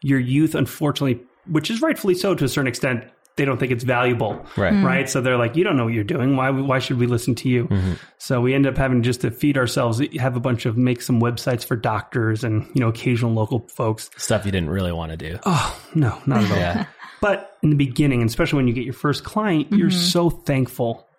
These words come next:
Speaker 1: that someone has trusted you with work.
Speaker 2: Mm-hmm.
Speaker 3: Totally.
Speaker 1: So you're going, "Oh my," and you put so much time and effort, you go way overboard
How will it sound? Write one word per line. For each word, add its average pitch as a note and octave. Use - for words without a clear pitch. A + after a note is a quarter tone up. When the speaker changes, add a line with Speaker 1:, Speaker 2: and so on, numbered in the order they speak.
Speaker 1:
that C3
someone D#3
has C3+
trusted C3
you B2
with A#2+
work. B2
Speaker 2:
Mm-hmm. G2+
Speaker 3:
Totally. E3+
Speaker 1:
So -
you're D3+
going, C#3+
"Oh -
my," -
and D#3+
you E3
put F#3
so G3
much F#3+
time E3+
and E3+
effort, E3+
you E3+
go E3+
way G3+
overboard C#3